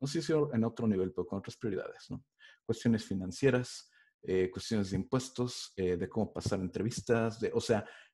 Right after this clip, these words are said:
ya ondas no tan orientadas a, a tirar, a, a tirar cotorreo, que pues está bien, se vale, hay uno que otro canal para eso,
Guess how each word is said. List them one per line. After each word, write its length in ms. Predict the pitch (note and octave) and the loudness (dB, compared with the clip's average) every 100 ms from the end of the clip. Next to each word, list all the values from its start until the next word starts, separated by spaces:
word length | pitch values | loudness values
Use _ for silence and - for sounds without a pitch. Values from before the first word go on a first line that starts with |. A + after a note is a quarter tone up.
| - | -14
ya 460 | A2+ B2+ C3 D#3 - | 2 8 10 8 6
ondas 480 | C3 C#3+ C#3 C#3 | 8 8 8 6
no 380 | B2 B2+ C#3+ C#3+ | 8 8 8 6
tan 240 | D#3+ D#3+ C#3 | 4 6 6
orientadas 680 | A#2+ A2 G#2+ A2 A2 A2+ | 6 4 2 4 4 4
a, 240 | A#2 G2 G2+ | 4 4 2
a 140 | F#2 | 0
tirar, 500 | G#2+ G2 G2+ G2+ G2+ - | 0 4 6 4 2 0
a, 500 | F#2+ F#2 - F#2 F#2 | 0 0 -2 -2 -2
a 100 | - | -2
tirar 300 | G2 G2 G#2 | 0 0 0
cotorreo, 560 | A#2 - F2+ F#2 A2+ | -2 0 4 6 4
que 100 | B2 | 2
pues 180 | A2 A2 | -2 -2
está 120 | - | 0
bien, 220 | C3+ B2 | 2 2
se 120 | C#3+ A2 | 2 2
vale, 380 | D#2 F2+ A2 | 4 4 2
hay 100 | F#2 | 2
uno 140 | F#2+ F2+ | 2 0
que 80 | G2+ | -4
otro 160 | F#2+ | -4
canal 280 | - F2+ F#2 | -6 -4 -4
para 160 | - - | -4 -4
eso, 200 | - | -4